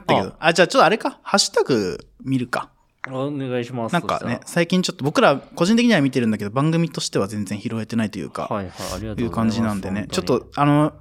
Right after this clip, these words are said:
Speaker 1: 正確にちゃんと全部追い切れてるかどうかわからないんですけど。
Speaker 2: うん。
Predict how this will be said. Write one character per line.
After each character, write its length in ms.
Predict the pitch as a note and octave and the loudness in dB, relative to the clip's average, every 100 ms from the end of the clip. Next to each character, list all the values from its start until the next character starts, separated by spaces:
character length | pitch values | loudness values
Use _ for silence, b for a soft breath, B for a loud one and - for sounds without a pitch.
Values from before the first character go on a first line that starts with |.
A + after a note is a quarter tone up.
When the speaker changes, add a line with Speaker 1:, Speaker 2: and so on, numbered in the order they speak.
| - - | -18 -2
Speaker 1:
正 180 | G#3+ | 2
確 200 | G#3+ G#3+ G#3 | 2 2 2
に 60 | |
ち 40 | G#3 | 2
ゃ 60 | |
ん 20 | |
と 80 | G3 | 0
全 200 | F#3 G3+ | 2 2
部 300 | C3+ G#2 - - | 2 0 -2 -2
追 140 | C#3+ | -2
い 40 | |
切 160 | C#3 D3+ | -2 -4
れ 80 | C3 | -4
て 160 | - | -4
る 120 | A2 G2 | -6 -6
か 120 | G2 | -6
ど 120 | G2+ | -8
う 60 | F#2+ | -8
か 140 | F2 | -6
わ 140 | G#2 | -6
か 160 | G2+ B2 | -4 -4
ら 80 | A#2 | -4
な 100 | G2 | -4
い 60 | |
ん 120 | D2 B1 | -6 -8
で 80 | |
す 120 | - - | -10 -8
け 100 | A2 | -4
ど。 140 | G#2+ | -2
Speaker 2:
う 40 | F#2+ | -4
ん。 120 | C2 | -6